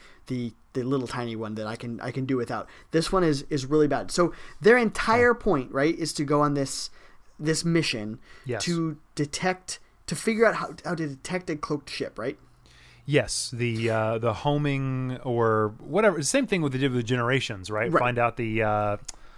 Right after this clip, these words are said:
Speaker 2: oh, what is it called? What is it
Speaker 1: The
Speaker 2: called?
Speaker 1: frequency, the cloaking
Speaker 2: the frequency.
Speaker 1: frequency.
Speaker 2: The clo-, yeah, there
Speaker 1: Yeah.
Speaker 2: we go.
Speaker 1: So they do that, correct?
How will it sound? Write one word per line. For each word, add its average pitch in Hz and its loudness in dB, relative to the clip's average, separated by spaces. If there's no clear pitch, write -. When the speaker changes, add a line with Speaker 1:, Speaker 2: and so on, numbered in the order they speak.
Speaker 2:
oh, 175 6
what 190 6
is 180 -2
it 175 -4
called? 156 2
What 139 2
is 147 0
it 175 -4
Speaker 1:
The 165 2
Speaker 2:
called? 214 6
Speaker 1:
frequency, 170 4
the 151 -2
cloaking 165 2
Speaker 2:
the 151 4
frequency. 131 2
Speaker 1:
frequency. - -
Speaker 2:
The 117 0
clo-, 190 0
yeah, 151 0
there 127 6
Speaker 1:
Yeah. 127 4
Speaker 2:
we 90 -4
go. - -20
Speaker 1:
So 233 8
they 196 12
do 175 4
that, - -2
correct? - -6